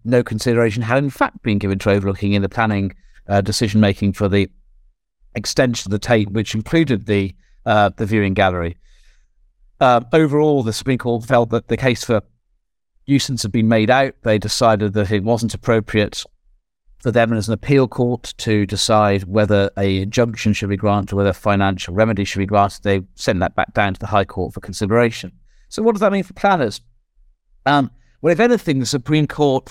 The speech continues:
um, gave greater emphasis than it had done in the past, albeit it had in a recent, recent-ish case called Coventry and Ovens civilly said that, um, uh, these sorts of matters were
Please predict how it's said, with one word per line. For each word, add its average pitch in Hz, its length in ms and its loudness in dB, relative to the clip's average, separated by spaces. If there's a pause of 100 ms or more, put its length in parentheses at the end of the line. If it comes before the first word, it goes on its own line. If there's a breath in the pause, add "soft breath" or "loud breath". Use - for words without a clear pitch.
(260)
um, 120 360 0 (480 soft breath)
gave 139 300 2
greater 156 540 0
emphasis 120 800 -6
than 113 120 -2
it 110 60 0
had 117 160 -2
done 113 160 2
in 104 80 -2
the 98 60 -2
past, 107 420 0
albeit 117 340 0
it 92 60 -2
had 113 240 -2
in 107 60 -4
a 107 40 -2
recent, 104 380 -6 (260)
recent-ish 123 520 -2
case 92 280 -2
called 95 160 -8
Coventry 101 460 -2
and 101 80 2
Ovens 98 420 -2
civilly 98 480 -2
said 92 300 0
that, 92 240 -2 (400 soft breath)
um, 95 280 2 (360)
uh, 85 120 -2 (120)
these 110 180 0
sorts 90 220 -2
of 95 60 -2
matters 95 360 0
were 95 140 0